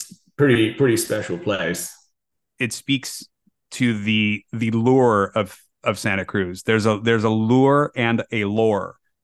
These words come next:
Speaker 2: of, of that
Speaker 1: <laughs> Right.
Speaker 2: place, right? Where there's something drawing you in, and simultaneously there's all this history that fascinates you and makes you want to be a part of it. I mean, how, how strongly do you feel that today? Do you still drive up there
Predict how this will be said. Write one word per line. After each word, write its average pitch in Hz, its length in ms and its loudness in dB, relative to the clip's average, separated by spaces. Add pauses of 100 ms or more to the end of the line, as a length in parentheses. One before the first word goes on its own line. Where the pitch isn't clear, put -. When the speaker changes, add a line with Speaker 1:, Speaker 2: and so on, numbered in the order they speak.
(220)
Speaker 2:
of, 101 440 0
of 110 340 -2
that 107 120 2
Speaker 1:
<laughs> 110 40 4
Right. 107 280 4
Speaker 2:
place, - 80 -14
right? 110 300 0
Where 110 120 0
there's 107 400 -2
something 143 520 0
drawing 117 460 2
you 104 180 -4
in, 120 380 -4 (300)
and 107 160 -2
simultaneously 113 1160 0
there's 104 260 -2
all 113 160 2
this 104 160 -4
history 104 720 -2 (300)
that 104 220 0
fascinates 110 640 0
you 107 60 -2
and 101 100 0
makes 104 240 -2
you 104 80 -4
want 101 180 0
to 95 40 -2
be 95 140 -4
a 95 40 -6
part 104 280 -2
of 98 140 -6
it. 98 200 -12
I 110 60 -6
mean, 107 160 0
how, 123 300 0
how 127 200 0
strongly 123 460 2
do 104 120 -6
you 113 140 0
feel 110 240 -2
that 101 200 -2
today? 104 280 -2
Do 95 140 -6
you 101 60 -2
still 104 260 0
drive 98 240 0
up 101 160 0
there 110 240 -2